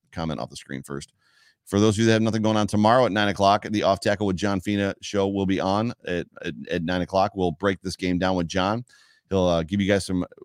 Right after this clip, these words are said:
his opinions and comments on how the Bills played, both offensively and defensively. But, uh, he gave me a lot of insight that way. He also, I would say we were standing up in my kitchen, and he was kind of showing me just some technique moves as far as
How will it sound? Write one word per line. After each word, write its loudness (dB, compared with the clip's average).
his 0
opinions 0
and -6
comments 0
on 0
how 4
the 0
Bills 0
played, 2
both -2
offensively -2
and 0
defensively. -2
But, -2
uh, 2
he 2
gave 6
me 4
a 4
lot 4
of -2
insight 0
that 2
way. 0
He 0
also, 4
I 4
would 2
say 2
we 2
were 0
standing 0
up 0
in 0
my 2
kitchen, -4
and -4
he 0
was -2
kind 0
of -4
showing 0
me 0
just -4
some -4
technique -4
moves 0
as -10
far 0
as -6